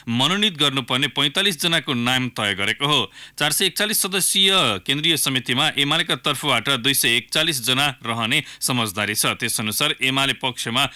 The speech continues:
तत्काल एक सय छ्यानब्बे सदस्य थिए। बाँकी पैँतालिस जनाको नाम प्रधानमन्त्री एवं अध्यक्ष केपी शर्मा ओली र वरिष्ठ नेता माधव कुमार नेपालले छलफलबाट टुङ्ग्याउनु भएको हो। नेता कृष्ण गोपाल श्रेष्ठले भन्नुभयो, दुई नेताले नाम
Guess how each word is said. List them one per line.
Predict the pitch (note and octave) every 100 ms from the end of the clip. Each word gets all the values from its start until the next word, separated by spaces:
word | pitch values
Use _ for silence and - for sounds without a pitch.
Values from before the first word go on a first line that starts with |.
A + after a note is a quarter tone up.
| - -
तत्काल | C#3+ F3+ C3+
एक | B2
सय | C#3
छ्यानब्बे | - C3 A#2+ G#2+
सदस्य | G#2 G#2+ G#2 - A2
थिए। | - C3 G2 - - B2
बाँकी | C3 F#3
पैँतालिस | G3 G3+ G3 G#3+
जनाको | G#3 F#3+
नाम | F#3+ E3+
प्रधानमन्त्री | B2+ C#3 D#3 D#3 D3 E3
एवं | C#3+ C#3+
अध्यक्ष | B2+ B2+ B2 B2+
केपी | - C3 D3+
शर्मा | C3+ C#3 C3 G#2
ओली | C3 G3
र | C#3+
वरिष्ठ | C3+ -
नेता | C#3+ C3+ D3+
माधव | C3 C3+
कुमार | C#3 C#3+
नेपालले | B2 A#2+ C3 A#2 A2+ C#3+ - -
छलफलबाट | - B2 C#3 B2 A#2
टुङ्ग्याउनु | A#2 A#2+ A2+ G#2+ G2+ G2 A#2
भएको | A2+ C#3
हो। | D3 A#2+ - - A#2
नेता | A#2+ B2+
कृष्ण | C#3 - B2
गोपाल | A#2+ B2
श्रेष्ठले | A2+ B2 A2+ C3 A2
भन्नुभयो, | G2+ A2 A#2 D3 D#3+ - - G#2+
दुई | B2+
नेताले | B2 B2 C#3 C#3
नाम | A#2 A2 B2